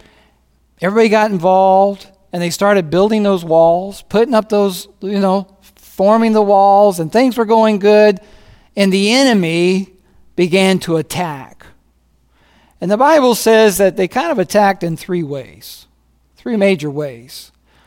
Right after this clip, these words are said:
Uh, s-, some of the attacks came from within, meaning from within the congregation. They had their own problems. And, and, you know,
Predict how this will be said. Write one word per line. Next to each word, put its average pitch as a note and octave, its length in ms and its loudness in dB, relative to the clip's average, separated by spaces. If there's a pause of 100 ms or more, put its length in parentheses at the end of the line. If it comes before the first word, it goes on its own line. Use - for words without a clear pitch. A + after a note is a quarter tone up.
(240)
Uh, D3 380 -12
s-, - 160 -20 (200)
some B3 240 0
of D4+ 60 2
the B3+ 140 2
attacks G3+ 500 0
came G#3 400 0 (320)
from F3+ 360 -2
within, D3+ 580 -8 (640)
meaning G#3 360 0 (200)
from G3 180 2
within F#3 400 -2
the D#3+ 80 -6
congregation. D3+ 1000 -8 (240)
They E3+ 100 -4
had F3+ 220 0
their F3 160 -2
own E3+ 200 -2
problems. D#3 680 -4
And, F3+ 240 -2 (340)
and, G3+ 520 -4 (120)
you G#3+ 140 0
know, G3+ 240 2